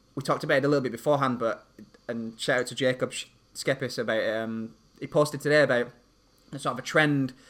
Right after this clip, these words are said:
within the evidence-based camp, crew, whatever you wanna call it, that,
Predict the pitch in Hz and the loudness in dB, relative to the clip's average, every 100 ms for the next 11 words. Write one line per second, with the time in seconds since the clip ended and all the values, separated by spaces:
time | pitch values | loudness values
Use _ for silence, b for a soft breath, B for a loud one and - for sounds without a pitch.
0 | b 135 131 131 131 131 123 - 123 123 | b -2 0 4 4 4 0 0 2 2
1 | - - _ - 143 _ - 131 123 - | -2 -10 _ -18 -18 _ -2 0 0 -8
2 | - 131 127 120 120 123 120 127 120 117 | -4 0 0 0 -2 -2 -4 0 2 0
3 | - B - 123 | -4 B 0 0